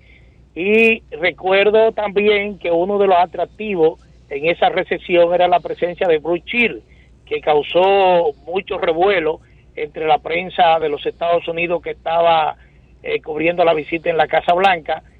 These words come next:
porque el interés era preguntarle qué haría al día siguiente.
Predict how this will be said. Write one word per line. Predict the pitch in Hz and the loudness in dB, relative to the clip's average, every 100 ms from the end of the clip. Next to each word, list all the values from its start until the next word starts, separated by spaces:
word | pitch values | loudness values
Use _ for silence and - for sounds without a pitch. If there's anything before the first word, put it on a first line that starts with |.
| _ _ | _ _
porque | - 165 160 - 190 190 175 175 | -2 0 -2 -4 -2 0 0 0
el | - 165 | -2 -4
interés | 165 160 170 170 202 202 - | -4 -6 -4 0 2 0 -4
era | - 180 180 | -10 -2 -2
preguntarle | 185 180 180 180 170 170 165 | -2 -8 -6 -2 0 0 -4
qué | - 196 | -2 0
haría | 190 185 202 147 - _ - | 2 2 0 0 -2 _ -8
al | 156 147 | -4 -4
día | 165 175 165 | -2 0 0
siguiente. | 147 135 139 131 117 - | -4 -4 -2 -2 -8 -20